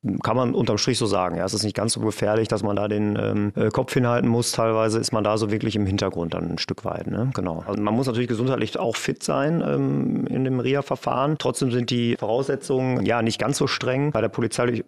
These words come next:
polizeiärztlichen Untersuchung sind die, ähm, Voraussetzungen da so ein bisschen strenger, ne, und man muss hier auch eine amtsärztliche Untersuchung dann durchlaufen. Hierbei vielleicht nochmal erwähnt, dass auch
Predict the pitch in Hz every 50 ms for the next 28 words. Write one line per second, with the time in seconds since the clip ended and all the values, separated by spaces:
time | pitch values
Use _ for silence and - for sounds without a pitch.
0 | _ - - 120 113 - - 123 120 127 127 - - 120 113 123 120 117 117 117
1 | - - - 123 110 113 107 98 117 131 131 - 143 131 123 110 110 117 117 -
2 | - 117 117 110 113 - 110 107 110 107 - 107 107 113 120 - - 113 104 104
3 | 104 104 98 98 107 104 104 107 104 117 107 - - 101 101 95 95 85 85 90
4 | 87 92 101 107 104 90 92 95 92 90 - 98 98 104 120 120 - - 117 117
5 | 110 113 110 - - 135 - - - 131 - - 135 127 135 120 127 120 110 139
6 | 131 127 131 123 120 120 117 120 110 117 110 107 107 110 113 - - 127 117 113
7 | 113 110 - 98 107 110 107 107 107 - - 104 104 104 - - 107 98 104 104
8 | 101 101 95 92 101 107 110 104 107 101 - - 101 104 107 -